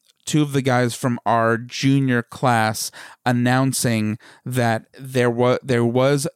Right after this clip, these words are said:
after all, going to be a s-, a junior prom. But the video is so funny 'cause it's, like, these two guys and the guy, and, and literally with the heaviest accent, the dude is like, um, "So it turns out, after all, we are gonna have a senior pr-, a junior prom," and everyone screams. And he's like,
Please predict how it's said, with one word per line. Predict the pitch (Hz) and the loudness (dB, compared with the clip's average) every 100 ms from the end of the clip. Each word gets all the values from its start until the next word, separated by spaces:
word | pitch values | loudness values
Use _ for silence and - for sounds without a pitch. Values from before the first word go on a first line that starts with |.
| 135 | -2
after | 131 - 131 | -2 0 0
all, | 123 117 | 2 2
going | 127 113 117 | 0 0 -2
to | 135 | -4
be | 123 | -2
a | 117 | -2
s-, | - - | -2 -6
a | |
junior | 127 127 123 123 | -4 0 0 0
prom. | 113 113 110 90 87 - - - _ | -2 -2 0 -2 -6 -14 -20 -20 _
But | - 131 | -6 -4
the | |
video | 127 147 165 | -2 0 0
is | 147 | 0
so | - 139 139 | -2 0 0
funny | 156 127 120 135 | 0 -2 -2 -2
'cause | - 123 | -4 -6
it's, | 120 | -4
like, | 123 113 - _ - | -4 -4 -8 _ -12
these | 143 127 | -8 -6
two | - 160 | 0 0
guys | 151 120 107 101 117 - - _ _ _ _ | 2 0 0 -2 -6 -10 -16 _ _ _ _
and | 131 123 | -4 -2
the | |
guy, | 123 131 127 | 0 -2 0
and, | 131 120 - | 0 -2 -2
and | 127 | -2
literally | 131 143 127 113 | 0 0 0 0
with | 110 - | -4 -4
the | |
heaviest | 107 120 127 127 - | -4 -2 -2 -2 -2
accent, | 117 117 - 110 101 - - _ _ _ | -4 -4 -4 -4 -6 -12 -20 _ _ _
the | 127 | -6
dude | 127 123 120 | -2 0 2
is | 117 - | 0 0
like, | 113 110 - - | 0 -2 -4 -6
um, | 110 107 101 95 - _ _ - _ _ _ | -2 -2 -2 -4 -10 _ _ -20 _ _ _
"So | - 165 | -2 -2
it | 160 | 0
turns | - 190 175 | -2 0 0
out, | 175 | 0
after | 175 165 170 160 | 0 0 0 2
all, | 156 | 2
we | 151 151 | 2 2
are | 160 | 2
gonna | 160 156 | 2 0
have | 151 | 0
a | |
senior | 151 170 165 | 0 0 0
pr-, | 156 175 | -2 -4
a | 147 | -2
junior | 170 175 | 0 0
prom," | 165 165 151 147 | 0 0 2 2
and | 123 | 0
everyone | 120 127 | 0 0
screams. | 123 - - 117 117 110 | 0 -4 -2 0 0 0
And | 131 | 0
he's | 120 | 0
like, | 123 117 | 0 -4